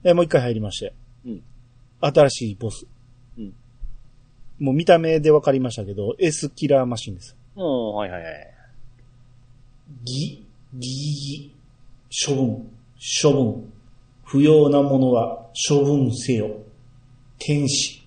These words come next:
Speaker 1: 処分。
Speaker 2: おう。
Speaker 1: 人間、処分。女神セレシア、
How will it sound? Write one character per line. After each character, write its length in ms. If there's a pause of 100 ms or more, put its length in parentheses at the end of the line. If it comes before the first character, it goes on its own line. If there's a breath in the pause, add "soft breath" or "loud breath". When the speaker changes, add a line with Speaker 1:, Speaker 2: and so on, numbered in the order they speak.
(260)
Speaker 1:
処 80
分。 280 (540)
Speaker 2:
お 120
う。 120
Speaker 1:
人 460
間、 400 (160)
処 520
分。 220 (800)
女 160
神 280
セ 200
レ 80
シ 280
ア、 60